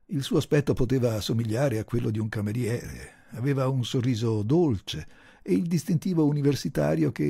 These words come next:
gli brillava all'occhiello somigliava al numero che portano i camerieri dei ristoranti. Al primo intermezzo andò nel fumoir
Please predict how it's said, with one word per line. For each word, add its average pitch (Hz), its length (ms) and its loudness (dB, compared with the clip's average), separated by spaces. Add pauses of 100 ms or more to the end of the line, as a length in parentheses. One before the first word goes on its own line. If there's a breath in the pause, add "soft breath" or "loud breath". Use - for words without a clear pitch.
gli 139 160 0
brillava 139 520 2
all'occhiello 127 640 2
somigliava 123 760 0 (160)
al 127 180 4
numero 139 360 6
che 131 140 0
portano 113 420 0
i 113 40 -4
camerieri 107 540 -2
dei 104 120 -2
ristoranti. 95 760 -8 (960)
Al 147 160 2
primo 143 400 6
intermezzo 147 840 2
andò 131 380 4
nel 127 160 2
fumoir 78 540 -2